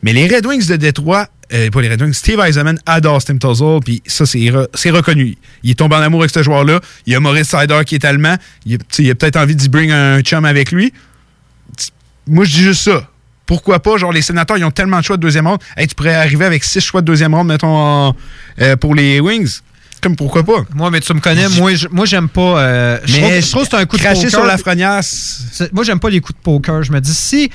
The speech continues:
Speaker 2: j'échange mon premier qui va être Lafrenière, et surtout à une équipe de la même association que moi, que je vais le voir, tu sais, voir Alexis Lafrenière, le joueur qui va en devenir.
Speaker 1: Mais ça dépend. Est-ce que dans la tête à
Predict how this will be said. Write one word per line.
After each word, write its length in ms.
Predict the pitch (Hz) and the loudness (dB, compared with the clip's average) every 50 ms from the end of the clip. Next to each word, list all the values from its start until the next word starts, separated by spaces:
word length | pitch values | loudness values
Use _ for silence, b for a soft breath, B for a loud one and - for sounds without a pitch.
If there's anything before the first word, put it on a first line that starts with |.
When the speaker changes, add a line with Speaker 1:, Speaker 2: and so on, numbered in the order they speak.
| B B B B B | B B B B B
Speaker 2:
j'échange 1000 | - 117 113 120 143 175 170 160 - - 196 196 202 202 202 196 190 165 135 131 - - | -4 -2 2 2 2 2 2 0 0 0 0 2 2 0 0 0 -2 -2 -4 -6 -2 2
mon 180 | 147 151 156 | 2 2 2
premier 480 | 139 - - 160 170 160 165 170 185 185 | 2 0 0 0 2 2 2 0 0 0
qui 100 | - - | -2 -2
va 140 | 151 165 165 | 0 0 -2
être 60 | 175 | 0
Lafrenière, 680 | 190 165 156 - - 151 139 135 143 147 165 185 180 165 b b b b b b - - | 0 -2 -2 0 0 -2 0 0 0 0 0 0 -2 -4 b b b b b b -4 0
et 100 | 196 175 | 2 2
surtout 480 | 147 - - 247 240 - - 277 302 - | 2 2 -2 -4 -4 -2 -2 -2 -2 0
à 120 | - 156 147 | 0 0 2
une 160 | 151 156 151 | 2 2 2
équipe 480 | 147 135 - - - 202 214 208 - - b b b b _ | 0 0 -2 -2 -2 -2 -2 -2 -4 -14 b b b b _
de 120 | 123 151 | 0 0
la 200 | 151 147 147 143 | 0 2 0 2
même 300 | 147 147 175 226 233 208 | 2 2 2 0 0 -2
association 600 | 185 160 - 170 151 - - 156 139 - - 143 143 | -2 -2 0 0 -2 0 0 -2 0 0 -2 -2 0
que 60 | 160 | 2
moi, 160 | 151 160 180 | 2 2 2
que 140 | 165 160 139 | 2 0 0
je 80 | 120 | 2
vais 100 | 123 131 | 2 0
le 60 | 131 127 | 0 2
voir, 460 | 127 135 135 151 208 254 240 202 175 | 0 2 2 2 2 2 2 0 -2
tu 60 | B B B | B B B
sais, 200 | - - 214 233 | -4 -2 0 0
voir 460 | 208 160 165 151 175 185 202 202 180 147 - | 2 0 2 2 2 2 2 2 0 -4 -4
Alexis 360 | 156 151 147 151 139 - - | -4 -2 0 0 -2 -2 -2
Lafrenière, 440 | 196 170 156 - 160 147 160 180 202 | -2 -2 0 -2 -2 -2 0 0 0
le 140 | 170 139 139 | 2 2 2
joueur 500 | 131 117 151 143 175 180 208 214 202 185 | 2 2 2 2 2 2 2 2 0 -2
qui 140 | _ - 151 | _ -4 -2
va 100 | 143 143 | 0 0
en 60 | 147 | 0
devenir. 260 | 135 131 139 180 226 - | 0 -2 -2 -2 0 0
Speaker 1:
Mais 260 | 123 131 123 123 120 - _ _ _ | 0 0 0 -2 -4 -10 _ _ _
ça 260 | - - - - 135 | -10 -4 0 0 2
dépend. 320 | 135 139 135 123 - 196 - | 2 2 2 2 2 0 0
Est-ce 180 | 269 110 113 - | 0 -2 -2 0
que 200 | - 165 147 113 - - _ | 0 0 0 0 -6 -14 _
dans 320 | 117 104 - 147 160 170 170 | -12 -2 0 2 2 4 2
la 120 | 165 147 | 2 0
tête 420 | 135 - 175 185 190 180 - - _ _ _ _ _ _ _ _ - _ _ _ _ | 0 0 0 0 0 -2 -4 -10 _ _ _ _ _ _ _ _ -20 _ _ _ _
à 720 | 131 127 127 127 123 123 120 117 113 113 110 107 98 87 | 0 2 2 2 2 2 2 0 0 -2 -4 -4 -6 -8